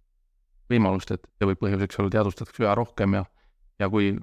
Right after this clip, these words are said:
ma, ma loodan, et ka see abi, mis me oskame selles olukorras pakkuda, on paremaks läinud. Ma usun, et varem tihtipeale see võiski olla nii, et see, kui, kui see välja öeldi, et, et sul ei ole siis mingit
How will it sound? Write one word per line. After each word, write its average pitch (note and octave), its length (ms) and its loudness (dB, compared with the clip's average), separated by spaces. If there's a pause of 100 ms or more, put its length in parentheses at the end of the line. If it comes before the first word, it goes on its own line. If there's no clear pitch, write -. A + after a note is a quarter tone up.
(640)
ma, G#2+ 120 -2
ma A#2+ 160 2
loodan, A2+ 240 4
et - 80 -16
ka G2+ 160 -2
see A2+ 120 -4
abi, A#2+ 200 2
mis F#2+ 180 -2
me G#2 60 0
oskame G2 240 -6
selles F2+ 160 -6
olukorras F#2+ 320 -2 (180)
pakkuda, G2+ 340 -2
on F#2+ 120 0
paremaks G2 420 0
läinud. G2 160 -8 (160)
Ma G#2 80 -6
usun, G2 220 2
et F#2+ 120 -6
varem A2 280 4
tihtipeale G2+ 400 -2
see A2+ 80 2
võiski G#2+ 260 -2
olla G2+ 160 2
nii, G#2+ 140 2
et F#2+ 160 -4 (680)
see, G2 100 2
kui, G2+ 240 0
kui G#2 200 2
see G2 200 0 (540)
välja A2 260 4
öeldi, F#2+ 240 2
et, - 200 -6
et G#2+ 140 -6
sul G2+ 220 -2
ei G2 100 2
ole G2 180 2
siis F#2+ 200 -10
mingit G2+ 240 -2